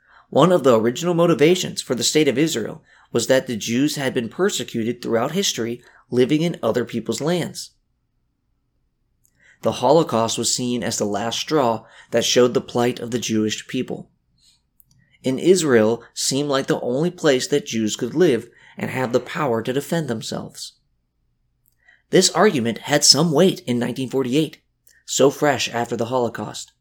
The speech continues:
But I think it's clear that Jews can live and thrive safely in at least one place. Jews in the United States have great lives. They flourish here and are at least as safe here as they are in Israel.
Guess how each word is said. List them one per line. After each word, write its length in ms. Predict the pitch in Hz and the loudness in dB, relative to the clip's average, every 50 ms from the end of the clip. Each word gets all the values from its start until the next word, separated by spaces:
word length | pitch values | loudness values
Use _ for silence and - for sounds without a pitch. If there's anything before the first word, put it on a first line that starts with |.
| _ _ _ _ _ _ _ _ _ _ _ _ | _ _ _ _ _ _ _ _ _ _ _ _
But 400 | - 156 156 - - - _ _ _ _ _ _ - - - - - _ | 2 4 4 2 0 -6 _ _ _ _ _ _ -20 -20 -20 -20 -6 _
I 100 | 131 139 | 0 0
think 200 | 139 151 175 170 | 2 0 0 0
it's 100 | 180 165 | 0 0
clear 360 | - - - 123 117 113 117 | 0 2 2 4 4 4 2
that 120 | 110 113 110 | 2 2 0
Jews 300 | 104 123 127 131 120 - | 0 0 -2 0 -2 -2
can 380 | - - - 160 165 170 160 | -6 -2 0 0 0 2 2
live 200 | 135 131 127 131 | 4 4 4 4
and 160 | 127 131 127 - | 2 -2 -4 0
thrive 280 | 127 120 120 127 120 | 0 2 2 2 0
safely 540 | - - 120 110 107 107 110 110 107 - - _ | 0 2 2 2 2 2 -2 -4 -4 -4 -6 _
in 140 | - 131 147 | -4 -2 -2
at 120 | 160 - | -2 0
least 260 | 151 160 180 170 - - | 0 0 0 0 -2 -2
one 220 | 135 147 175 196 | 0 0 0 -2
place. 460 | 185 143 123 120 131 - - - _ _ _ _ _ _ _ _ _ _ _ _ _ _ | 0 0 0 0 0 -2 -8 -14 _ _ _ _ _ _ _ _ _ _ _ _ _ _
Jews 420 | _ - - 127 160 202 208 180 160 | _ 0 4 4 6 6 6 4 2
in 100 | 160 147 | 0 0
the 60 | 139 | 0
United 360 | 135 135 139 143 147 127 110 | 0 2 2 2 2 0 0
States 420 | - - - 190 185 147 - - - | -2 2 2 2 2 2 -2 -8 -8
have 240 | - 151 147 139 | -4 -6 -6 -4
great 380 | - - 117 123 160 190 - - | -6 -4 0 2 2 2 2 -2
lives. 440 | 135 113 - - 87 - - - - _ _ _ _ _ _ _ _ | -8 -8 -8 -10 -12 -12 -12 -14 -14 _ _ _ _ _ _ _ _
They 120 | - 160 | 0 0
flourish 540 | 160 - - 131 131 147 185 202 170 - - | 0 -2 -4 0 4 6 6 6 4 2 0
here 320 | - 110 101 95 101 - _ - - - | -2 -2 -2 -4 -4 -8 _ -20 -20 -8
and 140 | - 117 123 | -6 0 2
are 80 | 135 131 | 4 4
at 120 | 120 - | 4 2
least 340 | 123 120 143 190 190 - - | 2 0 0 2 2 0 0
as 160 | 120 110 - | 0 -2 0
safe 220 | - 120 110 101 - | 0 0 -2 -2 -4
here 240 | - 165 147 113 | -2 -2 0 0
as 160 | - - 104 - | -2 -4 -4 -2
they 120 | 113 107 | 0 0
are 140 | 107 110 107 | 2 0 0
in 60 | 98 | 0
Israel. 500 | 104 147 156 160 - - - - - - | 0 -2 -2 -2 -6 -8 -8 -10 -12 -18